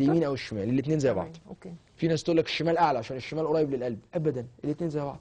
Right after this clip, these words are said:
Speaker 2: مم.
Speaker 1: لو كان الشمال بيروح لها دم اكتر كانت طولت اكتر، لكن الاتنين زي بعض.
Speaker 2: <laughs>
Speaker 1: عجلتين القطر وهم على القضيب، مين
Speaker 2: مم.
Speaker 1: اسرع، اليمين ولا الشمال؟
Speaker 2: ده
Speaker 1: الاتنين
Speaker 2: زي
Speaker 1: زي بعض.
Speaker 2: بعض.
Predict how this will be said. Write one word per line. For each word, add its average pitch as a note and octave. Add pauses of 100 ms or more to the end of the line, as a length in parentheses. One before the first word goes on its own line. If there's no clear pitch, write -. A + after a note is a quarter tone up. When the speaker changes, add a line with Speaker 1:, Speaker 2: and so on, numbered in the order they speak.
(120)
Speaker 2:
مم. F#3
Speaker 1:
لو C#3
كان F3+
الشمال E3
بيروح D3+
لها E3+
دم E3+
اكتر G3+ (360)
كانت C#3+
طولت D3+
اكتر، - (380)
لكن D#3+
الاتنين D#3+
زي F3+
بعض. A#2
Speaker 2:
<laughs> - (480)
Speaker 1:
عجلتين D#3
القطر F3
وهم F#3
على E3
القضيب، D3+
مين F#3+
Speaker 2:
مم. F3
Speaker 1:
اسرع، F3
اليمين E3+
ولا F#3
الشمال؟ F3
Speaker 2:
ده -
Speaker 1:
الاتنين A#3+
Speaker 2:
زي E4+
Speaker 1:
زي D#4+
بعض. -
Speaker 2:
بعض. G#3+